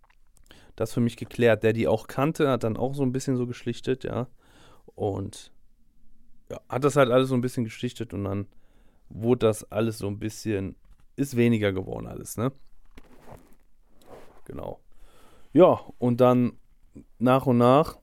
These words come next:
hat sich das, wie gesagt, aufgelöst und der Beef war dann halt vorbei. Ja. Aber im Gesamten, am Ende ist halt nix Krasses passiert, so, ne? Also da hat keiner ein Bein verloren oder so, ne?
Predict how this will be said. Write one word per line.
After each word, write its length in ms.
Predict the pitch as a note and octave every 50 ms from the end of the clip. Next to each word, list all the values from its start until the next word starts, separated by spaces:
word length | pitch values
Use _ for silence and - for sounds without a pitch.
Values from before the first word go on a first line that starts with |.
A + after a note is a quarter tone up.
| - - _ - - - - - - - - _ - - _ - _ _ _ _ - -
hat 140 | - A#2+ -
sich 100 | B2 A2+
das, 200 | A2 A#2 G#2+ A#2
wie 100 | B2 A#2+
gesagt, 340 | A#2+ A2+ G#2+ A2 G#2 - F#2
aufgelöst 720 | G2 D3 E3 - - C#3+ C#3 C#3+ C#3 C#3 C#3 C#3 - -
und 400 | - - A2+ A2+ A2 G#2+ A2 -
der 160 | F2 D#2+ E2+
Beef 320 | G2+ A2+ A2+ A2+ A2+ - -
war 80 | D2+
dann 180 | - - - -
halt 140 | G#2 - -
vorbei. 460 | - - - - - G1+ - - - - _ _ _ _ - - _ _ _ - - _ _ _ _ -
Ja. 200 | - D#2+ - - _ _ - - - - - - - -
Aber 560 | - B2 D3 D3+ C#3+ C#3+ D3 D3 C#3+ - - _ _ - -
im 240 | - C3+ C3+ C3+ B2
Gesamten, 640 | - C3+ B2 A2+ A#2+ C#3+ F#3+ F#3+ C#3 D3+ D#3 E3 A#2+
am 140 | B2 B2+
Ende 240 | A#2+ A#2+ C#3+ D#3 D3
ist 220 | B2 C3+ C3+ - C#3+
halt 140 | B2+ -
nix 360 | A#2+ C3 C3+ B2+ - - - -
Krasses 500 | - - C3+ C3 D3+ - - - - -
passiert, 540 | - A#2+ - - - - G#2+ G#2 G2+ G2+
so, 260 | - - F#2+ C#2 C2 C2
ne? 240 | F2+ A2 B2+ - -
Also 220 | - A2+ A2 G#2+
da 100 | G2+ A2+
hat 120 | A2+ G#2 -
keiner 240 | - A#2+ A#2+ A#2
ein 80 | A2 A2
Bein 220 | A2+ A#2 C3 D#3
verloren 420 | D#3 - A#2+ G#2+ G#2 G2+ G2+ G2+ G2
oder 200 | G2 G2 G2+ G2+
so, 260 | G2+ G2+ G2 G2 F#2+
ne? 220 | G2 G#2 A2+ C#3